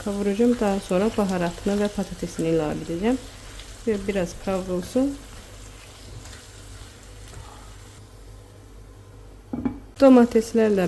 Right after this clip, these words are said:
biraz kavruldu. Şimdi içərisinə patatesini ilave edəcəm. Mən altı ədəd patates kullandım. İri küplər halində doğradım. İstərsəniz həm ətini, həm patatesi küçük-küçük doğrayıb o şəkildə də hazırlayabilirsiniz. Biraz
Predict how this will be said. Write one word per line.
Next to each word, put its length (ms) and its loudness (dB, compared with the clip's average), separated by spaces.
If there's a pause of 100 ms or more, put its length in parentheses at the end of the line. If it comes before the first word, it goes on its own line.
biraz 320 -2
kavruldu. 500 2
Şimdi 300 0
içərisinə 440 -2
patatesini 580 -2
ilave 340 -4
edəcəm. 340 -6 (800)
Mən 200 6
altı 360 0
ədəd 280 -4
patates 520 -6
kullandım. 560 4
İri 240 2
küplər 420 -2
halində 480 0
doğradım. 500 2
İstərsəniz 680 2 (480)
həm 240 8
ətini, 480 4
həm 160 2
patatesi 560 -2
küçük-küçük 600 -6
doğrayıb 380 4
o 100 4
şəkildə 440 0
də 140 0 (500)
hazırlayabilirsiniz. 1120 4 (640)
Biraz 200 0